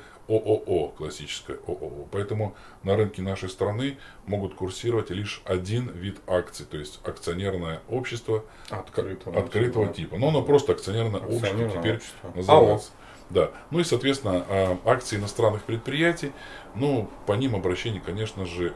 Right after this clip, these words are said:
Speaker 1: э, мы вряд ли увидим. А если увидим, то это будет там Украина, Беларусь там, и Казахстан. Ну, страны С Н Г.
Speaker 2: Да.
Speaker 1: Так вот,
Speaker 2: Совершенно
Speaker 1: э,
Speaker 2: верно.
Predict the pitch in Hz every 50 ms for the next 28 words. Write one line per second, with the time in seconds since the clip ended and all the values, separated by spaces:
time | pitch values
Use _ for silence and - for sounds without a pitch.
0 | - - 92 90 90 87 87 85 87 87 95 92 87 90 113 110 107 - 95 92
1 | - - 95 92 92 92 92 78 76 71 76 87 92 90 - - 87 90 90 101
2 | 143 139 120 95 85 87 - 82 90 107 107 - - 78 76 78 - - 87 95
3 | 101 92 85 80 85 82 87 92 113 110 - - 73 76 - - - - - -
4 | - - - - 90 82 85 85 - - - - - - - - - - - -
5 | - - - - - - - - 95 90 82 82 80 - 85 82 76 - - -
6 | - - - - - - - - - - - - 104 98 92 92 95 95 - -
7 | - - 147 143 - 160 160 143 107 90 - - - - 107 107 107 104 98 95
8 | 92 90 90 87 87 87 90